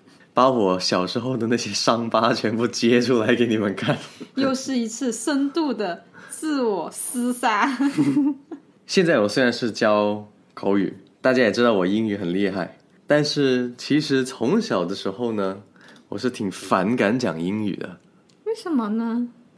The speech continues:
Speaker 1: 今天就把这故事给大家分享一下，这个也是我之前做线上讲座讲到的一部分内容。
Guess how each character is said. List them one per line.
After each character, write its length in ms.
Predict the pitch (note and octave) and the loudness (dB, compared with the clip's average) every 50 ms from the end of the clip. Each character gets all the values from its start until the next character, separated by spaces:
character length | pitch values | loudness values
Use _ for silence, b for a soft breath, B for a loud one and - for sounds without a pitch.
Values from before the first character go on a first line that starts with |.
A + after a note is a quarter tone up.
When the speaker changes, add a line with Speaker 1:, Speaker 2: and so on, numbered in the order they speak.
| _ | _
Speaker 1:
今 140 | - - D3+ | -4 0 2
天 160 | E3+ F3+ E3+ | 4 4 4
就 80 | D#3 D#3+ | 4 2
把 120 | - G2 F2+ | 2 2 2
这 120 | F2+ A2+ | 2 0
故 240 | A#2 - - F#3 C#3 | 0 2 2 2 2
事 380 | B2+ - - B2 G2 F2 D#2+ - - | 2 2 0 2 2 0 0 -4 -8
给 80 | - F2 | -6 -2
大 100 | G2 G#2 | -2 0
家 240 | G2 G2+ G2 G2 G2 | 0 2 0 0 0
分 320 | F#2+ - - C3 C3+ C3+ | -2 -2 0 0 0 0
享 240 | B2+ - F#2 E2 D#2+ | -2 -2 -2 -4 -4
一 60 | E2+ | -4
下， 240 | - A2+ F2+ E2+ E2+ | -4 -2 -2 -2 -2
这 140 | - A2+ A2 | -2 -2 0
个 60 | G#2 | 0
也 120 | F2+ E2 | 0 0
是 100 | D#2+ A2 | 0 0
我 140 | G2+ F2+ F2 | 0 0 -2
之 220 | F2 - - B2 | -2 -2 -2 -2
前 180 | A#2 A2+ G2+ F#2+ | 0 -2 -4 -2
做 140 | - A2 A2 | -2 -4 -4
线 260 | - - D3+ C3+ B2+ | -2 -2 -2 0 0
上 180 | C3 B2+ A2+ G2 | 0 -2 -2 -2
讲 240 | - G2 E2 E2+ | -2 -4 -4 -4
座 160 | E2+ - A2 F#2+ | -2 -2 -2 -2
讲 240 | - F#2+ E2 E2 | 0 -2 -2 -2
到 120 | F2+ G#2+ G#2 | -2 -2 -2
的 100 | G2 F#2 | -2 -2
一 100 | F2+ F#2 | -2 -2
部 140 | F#2 - A2+ | -2 -4 -6
分 240 | - - C3 C3 | -4 -2 -2 0
内 160 | D3 F3+ E3+ B2+ | 0 0 0 0
容。 240 | G2 F#2 - - | 0 -2 -4 -6